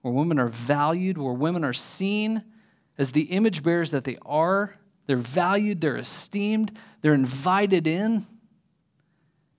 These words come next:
And men are called to follow the Lord's call to love and treat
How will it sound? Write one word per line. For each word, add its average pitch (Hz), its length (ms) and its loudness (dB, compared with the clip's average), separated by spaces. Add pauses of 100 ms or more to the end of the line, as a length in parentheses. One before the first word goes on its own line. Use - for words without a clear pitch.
(180)
And 131 240 2
men 180 560 2 (480)
are - 80 -6
called 165 560 -4 (520)
to 127 100 -6
follow 156 420 2
the 127 140 -2
Lord's 151 560 -4
call 127 340 -4
to 120 140 -8
love 135 400 0
and 127 240 -6
treat - 560 -6